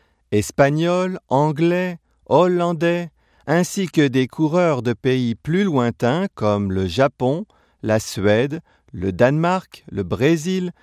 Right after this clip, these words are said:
le Chili, le Mexique et les États-Unis. Beaucoup sont obligés d'abandonner la course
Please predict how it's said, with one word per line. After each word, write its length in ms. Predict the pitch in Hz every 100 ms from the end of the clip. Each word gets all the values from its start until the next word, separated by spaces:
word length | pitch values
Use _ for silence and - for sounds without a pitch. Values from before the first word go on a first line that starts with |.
| _ _
le 160 | 98 107
Chili, 600 | - - 165 131 143 190 _ _ -
le 120 | 95
Mexique 560 | 95 139 - 214 208
et 100 | 190
les 220 | 175 170 165
États-Unis. 640 | 165 165 143 135 95 - _ _ _ _ _ _ -
Beaucoup 380 | 110 170 - 233
sont 260 | 233 226
obligés 680 | 151 127 131 127 120 190 180
d'abandonner 760 | 120 120 113 131 120 123 123 123
la 120 | 98
course 540 | - 202 196 - -